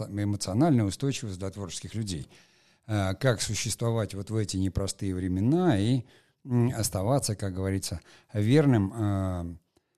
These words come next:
своему, э, выбору, именно жизненному, я имею в виду профессиональному выбору, да, и как сохранить какое-то там равновесие.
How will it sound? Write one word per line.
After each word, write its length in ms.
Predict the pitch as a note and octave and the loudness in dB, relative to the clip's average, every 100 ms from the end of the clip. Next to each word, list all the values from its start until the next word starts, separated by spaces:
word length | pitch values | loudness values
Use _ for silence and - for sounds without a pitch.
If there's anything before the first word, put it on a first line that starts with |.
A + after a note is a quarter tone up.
| - | -10
своему, 540 | - A#2 A2+ G2 E2 - - | 2 6 6 4 0 -8 -6
э, 260 | F#2+ F#2 | -2 -2
выбору, 500 | F2+ E3 D#3 D#3 A2+ - _ _ _ _ _ _ _ | 0 4 6 6 2 -6 _ _ _ _ _ _ _
именно 840 | C3+ A#2+ A#2 A2+ A2 G#2 G2+ F#2+ F#2 D3+ E3 | 4 6 8 8 6 6 4 0 -6 -14 -2
жизненному, 800 | A2+ A2 G#2+ A#2 B2+ E3 E3+ D#3+ | 2 4 6 6 4 2 -2 -4
я 180 | A2 G#2 | 0 2
имею 240 | G#2 G2 | 2 2
в 40 | |
виду 160 | G2 F#2+ | 0 -2
профессиональному 840 | - F#2+ - G2 B2 D#3+ D#3 C3+ | -2 -2 -4 0 2 4 4 4
выбору, 500 | B2 C3 A#2 A2 G2+ - _ _ _ _ | 2 0 0 -2 -4 -8 _ _ _ _
да, 360 | G#2+ G#2+ C3+ C#3 - - | -2 2 4 2 -2 -14
и 540 | C3+ A2 A2 A2 A2+ G2 | -2 2 4 4 2 2
как 180 | C#3 C3+ | 0 2
сохранить 440 | - G2+ G#2+ B2+ | -2 2 6 6
какое-то 400 | - F#2+ A2 G2 | 4 0 0 0
там 140 | F#2 F2 | -2 -2
равновесие. 720 | F#2 G2 G2+ D#2 - - | 0 0 0 -2 -6 -10